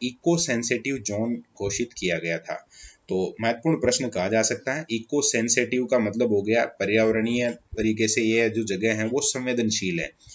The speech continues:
तो जो माउंट आबू का क्षेत्र है लगभग बत्तीस वर्ग किलोमीटर जो क्षेत्र है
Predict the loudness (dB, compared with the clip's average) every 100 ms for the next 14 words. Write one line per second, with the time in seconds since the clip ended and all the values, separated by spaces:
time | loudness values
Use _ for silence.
0 | -18 -10 -4 0 2 2 0 4 4 4
1 | 0 2 2 0 0 0 2 2 0 0
2 | -2 -2 -8 -2 0 0 0 2 0 0
3 | 2 4 4 2 0 -2 -2 -4 -2 -2
4 | -2 -4